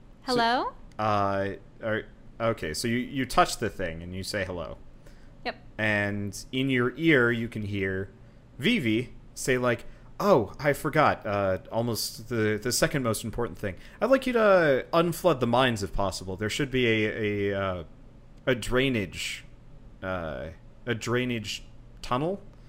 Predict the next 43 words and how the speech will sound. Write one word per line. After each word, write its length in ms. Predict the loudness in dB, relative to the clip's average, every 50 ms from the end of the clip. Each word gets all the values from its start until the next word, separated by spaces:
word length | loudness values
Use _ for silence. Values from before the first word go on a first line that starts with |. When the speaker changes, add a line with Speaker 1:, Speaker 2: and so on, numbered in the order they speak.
| -20 -20 -20 -20 -20 -20 -18 -14
Speaker 2:
Uh, 300 | -10 -8 -6 -6 -4 -4 -4
it 40 | -2
must 220 | -2 -2 0 0
have 100 | -2 0
gotten 240 | 2 2 2 2 0
blocked 360 | 0 2 2 2 2 2 0 -2
up, 160 | -2 0 0
otherwise, 680 | 0 0 0 0 0 0 0 -2 -2 -4 -6 -6 -8 -12 -18 -20 -20 -20 -20 -12 -6
you 100 | -2 0
know, 80 | 0 0
we 120 | 0 -2
wouldn't 280 | -2 -2 -2 -4 -4 -4
be, 220 | -4 -2 0 0 0
uh, 240 | 0 0 -2 -4 -6 -8 -12 -18 -18 -20 -20 -20 -20 -20 -20 -20 -20 -20 -12 -8
you 80 | -6
know, 120 | -4 -4 -2
up 180 | -2 -4 -4 -2
to 100 | -2 0
our 80 | 0
necks 280 | 2 2 0 0 -2 -4
in 180 | -6 -6 -8 -8 -12 -14 -18 -18 -20 -20 -20 -20 -20 -20 -14 -4
muddy 260 | 2 2 2 4 2
water 360 | 2 4 4 4 4 2 0
here. 260 | -2 -4 -6 -8 -8 -8
So 240 | -8 -6 -4 -4
if 100 | -4 -4
you 80 | -4 -6
can 160 | -6 -8 -8
find 460 | -10 -6 -2 -2 0 0 0 -2 -6
the, 300 | -6 -4 -4 -2 0 2
uh, 200 | 2 0 0 -2 -4 -10 -16 -20 -20 -20 -20 -20 -16 -10 -8
the 80 | -8
flooded 360 | -6 -2 -2 0 0 -2 -2 -2
tunnel 400 | -2 -2 -2 -2 -4 -6 -8 -12 -16 -20 -20 -14 -6
and, 460 | -4 -2 -2 -2 -2 -4 -6 -8 -6
uh, 240 | -4 -2 -2 -2 -2 -4
unblock 440 | -4 -4 -4 -2 0 2 2 2 0 -4
it 100 | -6 -4
somehow, 320 | -6 -6 -6 -6 -6 -6 -4
that 80 | -2 -2
would 100 | -2 -2
be 80 | -4
wonderful." 500 | -4 -2 -2 -4 -4 -6 -10 -12 -16 -16